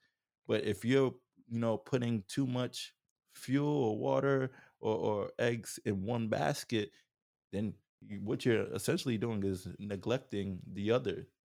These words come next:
pillars that, that, that are holding in, uh, those other foundational, uh, pieces and components. So now the question is, yeah, you, you might be a family man today, but if you, if you pour too much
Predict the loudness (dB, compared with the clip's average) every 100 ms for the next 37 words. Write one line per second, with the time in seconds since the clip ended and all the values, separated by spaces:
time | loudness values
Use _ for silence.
0 | _ -2 0 0 -4 -6 -18 _ _ -2
1 | -2 -2 -10 _ _ -4 -2 0 -2 0
2 | 2 2 2 -6 -20 _ _ 2 2 2
3 | 0 -2 -4 -6 -8 _ -4 -4 -4 -4
4 | -2 0 0 2 0 0 2 0 0 -2
5 | -2 -4 -10 _ _ 0 0 0 -2 -2
6 | -4 -4 -4 -2 0 0 0 -6 -6 -2
7 | 0 2 4 4 2 -4 _ _ -6 2
8 | 4 4 0 2 2 2 0 -2 -4 0
9 | 2 4 2 -2 -2 -2 0 0 0 -2
10 | -2 -2 -2 -4 -8 -18 _ -2 4 6
11 | 6 2 -2 -10 _ _ -4 0 0 0
12 | -2 -2 -6 -6 -6 0 2 2 2 -2
13 | -2 0 0 -2